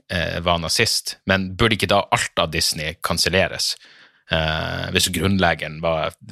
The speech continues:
eh, bokstavelig talt hadde nazisympatier, eh, eller i hvert fall delte, eh, eh, det, det, eh, jeg håper å si det mest, eh, fundamentale aspektet ved nasjonalsosialismen,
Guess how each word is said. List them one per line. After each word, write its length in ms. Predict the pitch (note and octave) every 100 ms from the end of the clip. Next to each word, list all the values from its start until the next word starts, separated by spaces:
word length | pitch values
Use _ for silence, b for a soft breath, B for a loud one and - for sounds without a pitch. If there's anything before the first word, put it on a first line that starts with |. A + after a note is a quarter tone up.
| E2+
eh, 1400 | E2+ E2 C#2 D2+ D2 E2 D#2 D#2 E2+ - _ - G#2 E2
bokstavelig 540 | G#2 G2+ B2 C#3 D2+
talt 380 | E2+ - - - _ _ _ _ _ _ _ -
hadde 160 | E2+ D#2+
nazisympatier, 800 | E2+ D#2 F#2+ E2 D#2 D#2+ D#2+ - - b b b b b
eh, 380 | F#2 E2+ F2 F2+
eller 120 | F2+
i 20 | F2
hvert 100 | -
fall 140 | F2
delte, 500 | F2 F#2 - - E2+ D2+ _ _ -
eh, 420 | F2 E2 E2+ F2
eh, 120 | - F2+
det, 200 | F2+ F2+
det, 80 | F2+
eh, 240 | F2+ F#2+ F#2
jeg 220 | - F#2
håper 180 | F#2 G2+
å 40 |
si 80 | F#2
det 100 | F2+
mest, 220 | F#2+ - G2+
eh, 200 | F2 E2+ - B B B B B -
fundamentale 840 | - A2 G2 F#2 - G#2+ G2 D#2
aspektet 560 | D#2 - - - - D#2
ved 320 | E2 E2 E2+
nasjonalsosialismen, 960 | F2 G2 G#2+ - G2+ G2 D#2 - -